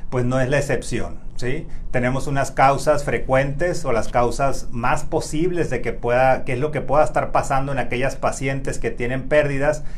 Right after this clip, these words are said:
Sin embargo, existe hasta un cincuenta por ciento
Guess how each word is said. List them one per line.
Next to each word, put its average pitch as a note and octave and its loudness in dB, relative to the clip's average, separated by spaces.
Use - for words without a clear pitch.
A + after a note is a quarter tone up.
Sin B2+ -2
embargo, C3 4
existe C#3+ -2
hasta B2 2
un C3 0
cincuenta D#3 2
por C3+ 0
ciento C3+ 0